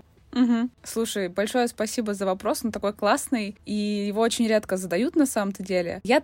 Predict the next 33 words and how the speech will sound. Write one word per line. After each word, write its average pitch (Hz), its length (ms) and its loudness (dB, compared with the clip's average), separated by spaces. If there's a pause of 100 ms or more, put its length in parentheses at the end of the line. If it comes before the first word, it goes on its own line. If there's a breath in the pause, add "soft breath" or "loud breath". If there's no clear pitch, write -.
(100)
так, 247 240 4
наверное, 196 420 4
на - 20 0
него 185 140 2
отвечу. 202 600 0
У 202 80 -4
меня 254 380 4
обузданный 247 600 4
креатив. 214 760 -2
То 214 100 2
есть 208 200 0 (160)
я 247 300 4 (120)
контролирую 269 960 6 (180)
креативные 240 640 6
процессы. - 640 -4 (200)
То 220 80 0
есть - 340 -2
я 240 180 4
вижу, 320 280 4
что 214 200 0
у 208 40 2
меня 226 200 2
в 226 60 -12
команде 226 720 0
очень 226 320 0
много 208 280 -2
ребят, 196 520 -2
кто - 320 -2
именно 226 260 2
отвечает 196 520 -2
за 202 80 -2
креативную 196 600 0
составляющую. 180 1000 -4